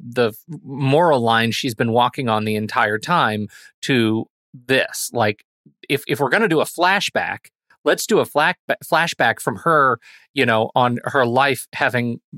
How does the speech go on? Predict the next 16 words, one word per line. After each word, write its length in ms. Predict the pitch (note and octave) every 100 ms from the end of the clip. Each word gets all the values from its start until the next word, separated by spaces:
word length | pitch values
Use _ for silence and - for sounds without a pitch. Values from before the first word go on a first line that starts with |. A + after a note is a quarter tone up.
| -
been 200 | B2 A2
saved 680 | G#2+ - G3 B2+ G2 G2+ - _ _ _ _
and 500 | C3 A#2+ A#2 A2+ A2 - _ -
see 280 | - F3 C#3+
how 280 | - B2+ A#2
that 380 | G#2+ E3+ D#3+ _
exists 800 | C3 A#2+ G#2+ B2 A2+ - - -
in 200 | C3+ A#2+
conflict 600 | - C3 A2+ - A2 -
with 260 | B2 G#2+ - -
the 140 | A#2+
rest 320 | G#2+ G#2+ -
of 120 | A#2 -
her 340 | G#2+ G2+ -
early 360 | - A2+ G#2 G2
history. 580 | - - A2 - D#2+ -